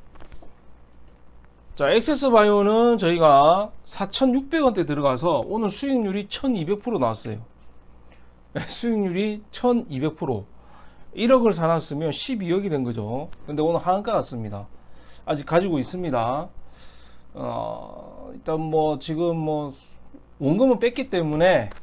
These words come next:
예, 원금은 뺐기 때문에 뭐 아직 가지고 있다고 보시면 되고요. 남은 수익금으로 지금 진행이 된다고 보시면 되고요. 자, 오늘 첫 번째 종목부터 이제 확인하겠습니다. 시황은 이 정도로 하고,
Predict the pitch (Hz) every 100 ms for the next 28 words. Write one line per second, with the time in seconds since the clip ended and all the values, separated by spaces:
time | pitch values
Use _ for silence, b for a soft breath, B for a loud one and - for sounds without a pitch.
0 | - 120 117 135 165 156 202 190 - 170
1 | 175 131 143 185 - - 107 135 127 143
2 | 160 139 139 127 135 170 139 113 139 131
3 | 117 151 175 120 120 139 - 214 185 160
4 | 131 131 170 123 - - - - - 139
5 | 123 127 131 139 135 123 117 120 135 113
6 | 120 113 107 147 - B B B B B
7 | B B - 220 214 269 302 302 302 330
8 | 320 311 277 226 233 220 202 196 165 151
9 | 170 185 151 165 160 156 175 175 165 185
10 | 190 - 131 131 139 - - - 170 175
11 | 139 151 165 156 143 151 127 123 180 226